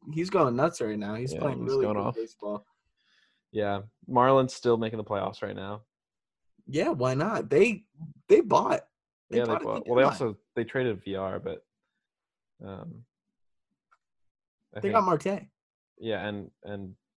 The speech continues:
Speaker 1: Diaz is back to play second.
Speaker 2: And Sixto Sanchez looking so good right now.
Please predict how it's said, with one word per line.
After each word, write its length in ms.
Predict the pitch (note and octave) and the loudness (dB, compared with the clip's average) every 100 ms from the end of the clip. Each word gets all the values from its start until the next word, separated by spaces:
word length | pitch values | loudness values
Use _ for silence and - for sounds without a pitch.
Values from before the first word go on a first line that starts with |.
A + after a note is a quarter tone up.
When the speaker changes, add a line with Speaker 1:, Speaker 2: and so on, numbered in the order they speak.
| _ _ _ _ _ _ _ _ - | _ _ _ _ _ _ _ _ -12
Speaker 1:
Diaz 440 | G#2+ G2 G2 G2+ | -6 -2 -2 -4
is 140 | G#2 - | -12 -8
back 280 | G2 G2+ _ | -6 -6 _
to 80 | |
play 380 | - G2+ G2 G#2+ _ | -14 -10 -10 -12 _
second. 400 | - G#2 G#2+ G2+ - _ _ _ _ _ _ - | -14 -12 -12 -14 -18 _ _ _ _ _ _ -6
Speaker 2:
And 240 | A#2 G2+ - | -4 -4 -6
Sixto 460 | - F#3+ - C#3 | 0 0 2 0
Sanchez 760 | C3 A#2 A#2 B2+ A#2 A2 A2 - | 2 0 0 0 0 0 -4 -8
looking 300 | A2+ G#2+ G#2+ | -8 -6 -8
so 280 | - G#2 G#2 | -4 -2 0
good 220 | A2 G#2 | 0 0
right 220 | G2 G2+ | -2 -2
now. 380 | G2 G#2+ G#2+ | -4 -4 -4